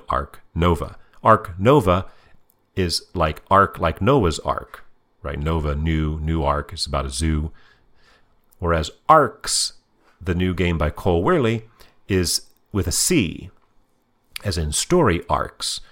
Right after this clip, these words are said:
which is the purpose of the game. It's an upcoming campaign-based science fiction, uh, slash space opera game using an easy-to-learn, highly interactive, card-driven action system,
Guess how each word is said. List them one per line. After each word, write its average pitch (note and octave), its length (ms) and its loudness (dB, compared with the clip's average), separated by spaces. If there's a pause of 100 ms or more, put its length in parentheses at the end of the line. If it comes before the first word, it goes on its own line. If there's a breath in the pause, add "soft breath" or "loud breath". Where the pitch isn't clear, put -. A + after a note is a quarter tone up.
(220 soft breath)
which F#2 180 -4
is E2 200 -2
the D2 100 -10
purpose - 440 4
of D2+ 140 -8
the E2 80 -8
game. D2+ 320 -4
It's G2 140 -4
an F2 120 -6
upcoming F#2+ 500 0 (280 soft breath)
campaign-based G#2+ 1200 -2 (180)
science G#2+ 500 -2
fiction, F#2 640 0 (600 loud breath)
uh, - 120 -6
slash G2 420 2
space - 480 0
opera E2+ 560 4 (200)
game E2 380 -2
using E2+ 480 -2 (640 soft breath)
an F2+ 220 -4
easy-to-learn, B2+ 840 2 (120)
highly D3 380 2
interactive, A#2+ 880 -2
card-driven A2 840 0
action G2+ 380 -4
system, D2+ 460 -6